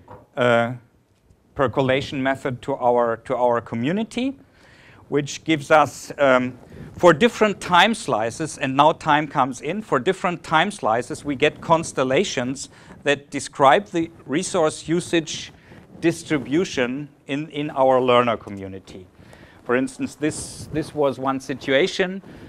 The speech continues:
Um, here we were, that was a time when intelligent tutoring was the new topic. There were some older topics. You see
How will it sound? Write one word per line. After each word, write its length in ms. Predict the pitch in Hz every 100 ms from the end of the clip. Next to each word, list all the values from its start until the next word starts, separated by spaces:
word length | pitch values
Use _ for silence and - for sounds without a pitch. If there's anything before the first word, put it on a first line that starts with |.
| - -
Um, 500 | 127 127 127 135 147 - -
here 580 | - 165 165 160 160 156 _ _ _ - - -
we 100 | 135
were, 380 | 135 131 131 123 -
that 180 | - 135 156
was 180 | 143
a 60 | 139
time 400 | - 139 151 151
when 320 | 139 131 139
intelligent 640 | 139 120 151 143 127 127 -
tutoring 640 | 185 185 180 180 180 185 - - _
was 240 | 143 143 139
the 120 | 135
new 200 | 143 190
topic. 580 | - 180 175 175 170 -
There 140 | 139
were 160 | 135 131
some 260 | 151 135
older 280 | 165 185 180
topics. 600 | 170 165 170 175 160 -
You 80 | 151
see 260 | - 185